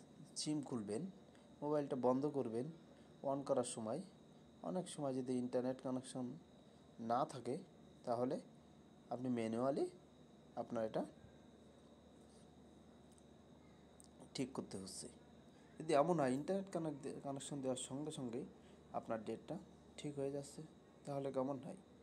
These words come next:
এর জন্য আপনাকে একটা সেটিং করতে হবে। আজকে আমি দেখে, এই ভিডিওতে দেখিয়ে দেব কীভাবে আপনারা অটোমেটিকভাবে internet কানেকশনের সঙ্গে সঙ্গে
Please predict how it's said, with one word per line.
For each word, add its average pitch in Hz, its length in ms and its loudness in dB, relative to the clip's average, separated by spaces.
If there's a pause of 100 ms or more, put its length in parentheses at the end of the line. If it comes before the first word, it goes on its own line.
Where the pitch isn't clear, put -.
(340)
এর 165 160 6
জন্য 175 220 4
আপনাকে 117 360 0
একটা 135 180 0 (280)
সেটিং 107 220 -2 (100)
করতে 175 260 -10
হবে। - 140 -12 (880)
আজকে - 280 -2 (100)
আমি 135 120 0 (1800)
দেখে, 120 240 -2 (160)
এই 123 60 2
ভিডিওতে 151 420 2
দেখিয়ে 123 320 0
দেব 113 160 -2 (380)
কীভাবে 156 420 2
আপনারা 113 280 0 (540)
অটোমেটিকভাবে 139 800 -2 (1120)
internet 151 460 0
কানেকশনের 123 420 0
সঙ্গে 123 300 -2
সঙ্গে 120 300 -4